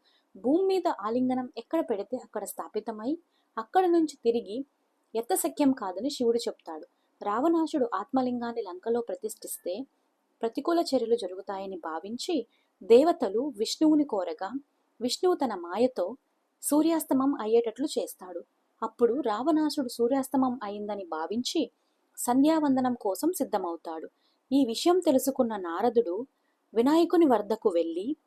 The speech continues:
రావణాసుడు వద్ద నుంచి ఆత్మలింగం తీసుకొని భూమి మీద పెట్టాలని చెబుతాడు. అప్పుడు వినాయకుడు నారదుడు కోరినట్లుగా రావణాసుడు సంధ్యావందనం చేసుకునే సమయానికి బ్రాహ్మణ వేషంలో వెళ్తాడు. ఆ బ్రాహ్మణ బాలుడిని చూసి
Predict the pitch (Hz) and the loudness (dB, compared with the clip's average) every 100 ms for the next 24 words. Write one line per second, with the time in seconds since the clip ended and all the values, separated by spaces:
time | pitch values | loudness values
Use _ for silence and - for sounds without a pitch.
0 | _ _ - 196 240 330 330 311 320 285 | _ _ -4 -2 2 4 4 2 2 2
1 | 240 226 220 220 - 233 190 214 262 262 | 2 0 -6 -6 -4 0 0 -2 0 2
2 | 254 262 240 214 - 233 233 190 226 247 | 4 2 0 -6 -2 0 0 -2 -2 0
3 | 247 247 185 - 190 214 330 254 - 165 | 0 -2 -6 -6 -6 -2 2 0 0 -8
4 | 160 - _ _ _ 226 233 - 196 208 | -10 -12 _ _ _ -6 0 0 0 0
5 | 302 330 262 208 277 233 196 214 294 320 | 0 2 4 2 0 -4 -6 -6 -2 -2
6 | 320 - 202 208 196 - 185 170 214 302 | -2 0 0 -2 -6 -6 -4 -2 -4 -6
7 | _ _ _ _ _ _ _ - 208 254 | _ _ _ _ _ _ _ -4 0 2
8 | 302 320 320 311 277 196 202 233 247 233 | 4 4 2 0 -4 -6 4 4 6 2
9 | 233 226 233 214 196 - 202 196 185 170 | -2 -4 -4 -4 -4 -4 -4 -4 -4 -4
10 | 170 214 370 - 208 _ _ _ _ _ | -4 0 0 0 -4 _ _ _ _ _
11 | _ _ 185 233 320 359 294 226 - 214 | _ _ -2 2 4 4 6 4 2 -2
12 | 202 269 190 170 160 156 - _ _ _ | 2 4 2 -2 -6 -6 -12 _ _ _
13 | - 214 208 208 240 320 339 254 202 226 | -6 -4 0 2 4 4 4 2 2 2
14 | 247 240 - 196 202 175 196 | 2 0 -4 -6 -4 -6 -6